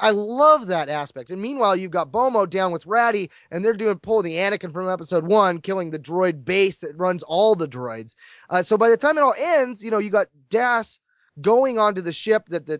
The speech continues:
the big jerk was gonna have with his H two unit that you later see in Blue Harvest. But, yeah, what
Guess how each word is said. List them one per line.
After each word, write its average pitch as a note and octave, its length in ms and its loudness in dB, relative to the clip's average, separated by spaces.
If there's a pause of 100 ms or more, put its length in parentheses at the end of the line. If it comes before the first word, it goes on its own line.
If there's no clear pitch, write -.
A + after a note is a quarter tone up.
the C#3+ 120 -8
big C3+ 320 -6
jerk F#3+ 300 -2
was D#3 100 -10
gonna D3+ 160 -6
have C#3+ 220 -4
with C#3+ 100 -8
his C#3+ 140 -8
H D3+ 200 -6
two A#3+ 140 -6
unit D#3+ 280 -4
that D3 60 -12
you D#3+ 120 0
later D#3 260 4
see D3+ 160 -6
in C3+ 80 -4
Blue C3+ 180 -4
Harvest. E3 680 0 (680)
But, F#2 360 2 (640)
yeah, G#3+ 300 2 (260)
what G3+ 220 -2